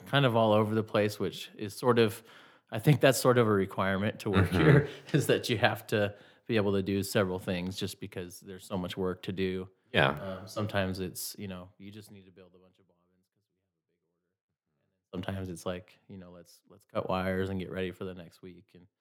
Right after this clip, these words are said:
Speaker 1: that kinda thing. So we'll talk more kind of about your gear over the next few shows, I think, as we'll, we'll kind of, uh, you know, I like to,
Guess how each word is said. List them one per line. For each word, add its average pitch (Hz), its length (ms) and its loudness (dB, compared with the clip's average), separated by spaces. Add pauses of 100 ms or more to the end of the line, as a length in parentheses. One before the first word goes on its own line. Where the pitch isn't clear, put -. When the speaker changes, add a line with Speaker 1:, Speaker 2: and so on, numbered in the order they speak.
(540)
Speaker 1:
that - 140 -8
kinda 104 160 0
thing. 101 200 -2
So 110 260 4 (500)
we'll 156 120 4
talk 214 260 8
more 151 280 10
kind 147 200 6
of 123 80 4
about 117 320 4
your 107 120 -2
gear 110 400 4
over 104 120 2
the 104 120 0
next 98 260 -4
few 110 160 -4
shows, 104 420 -2
I 104 60 -2
think, 107 260 -2
as 95 140 -4
we'll, 95 240 -8 (480)
we'll 107 100 -20
kind 104 340 0
of, 95 80 -2
uh, 95 180 -2 (540)
you 101 120 -10
know, 90 240 -12
I 107 100 -2
like 110 180 4
to, 104 120 -4